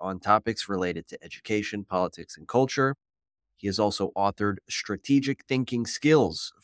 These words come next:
for the Great Courses, which is a very big, uh, awesome company if you like learning. And of course, critical thinking is what we're all about here. He, further, he has been interviewed by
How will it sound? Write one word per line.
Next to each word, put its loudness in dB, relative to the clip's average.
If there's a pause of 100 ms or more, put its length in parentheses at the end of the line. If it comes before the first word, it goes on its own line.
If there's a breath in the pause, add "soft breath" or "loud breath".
for 0
the 0
Great -4 (140)
Courses, -4
which -8
is -14
a -10
very 2 (160)
big, -2 (400)
uh, -14 (100)
awesome 2 (100)
company -2
if -18
you -10
like -2 (120)
learning. -2 (580)
And -6
of -10
course, -2
critical -6
thinking -2
is -4
what -2
we're -4
all 0
about -2
here. -2 (420)
He, -16
further, 4
he 2
has 2
been 0
interviewed 0
by 2